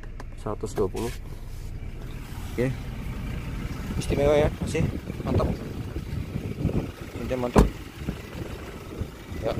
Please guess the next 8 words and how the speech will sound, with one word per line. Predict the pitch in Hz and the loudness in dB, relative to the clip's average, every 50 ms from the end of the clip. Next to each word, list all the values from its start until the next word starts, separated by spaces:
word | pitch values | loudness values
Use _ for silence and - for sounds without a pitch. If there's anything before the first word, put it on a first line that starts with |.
| - - - | -4 -6 -6
tinggal | - 101 104 104 | -6 -4 -2 0
Mas | 107 107 107 - | 0 0 0 0
Bos | 117 110 - | -2 -2 0
nanti | 113 113 107 110 113 113 | 0 0 0 0 -2 0
bungkus, | 110 113 143 170 160 - - - - - - - - - - - - - - - - - - - - - - - - | 4 6 6 6 6 6 6 6 6 4 0 -2 -4 -4 -4 -6 -8 -10 -12 -12 -12 -12 -12 -12 -12 -12 -12 -6 0
bungkus | - 120 135 143 135 - 156 147 - - | 4 4 6 6 6 4 4 4 4 2
aja | 143 135 139 | 4 4 4
bungkus. | 127 131 123 117 107 101 101 - - - - - | 4 4 2 2 2 0 0 -2 -8 -8 -8 -8